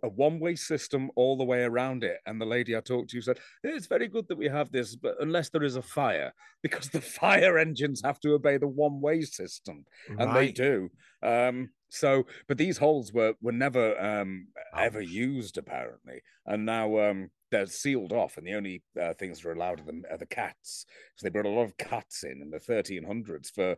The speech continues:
Speaker 1: two reasons. One, to, uh, catch mice, and two, because of the Black Death. Um, and that's why when we were all dying of the Black Death in Dubrovnik,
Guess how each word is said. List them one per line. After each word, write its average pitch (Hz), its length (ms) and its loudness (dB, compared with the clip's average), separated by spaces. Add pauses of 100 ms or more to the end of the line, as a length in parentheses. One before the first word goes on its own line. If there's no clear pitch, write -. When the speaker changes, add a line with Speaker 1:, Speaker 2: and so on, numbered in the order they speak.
(260)
Speaker 1:
two 190 180 4
reasons. 110 460 -2
One, 131 300 4
to, 101 320 -6 (140)
uh, 95 200 -4
catch - 280 -8
mice, 104 300 -6
and 82 160 -14
two, 113 220 -4
because 98 260 -6
of 90 60 -14
the 101 80 -4
Black 92 340 -6
Death. 90 240 -6 (560)
Um, 92 460 0 (580)
and 127 160 -2
that's 139 300 -2
why 90 460 0 (440)
when 117 240 0
we 151 140 4
were 131 180 4
all 117 120 4
dying 131 440 -2
of 98 100 -10
the 175 80 -8
Black - 340 -4
Death 120 320 0
in 87 100 -10
Dubrovnik, 95 520 -2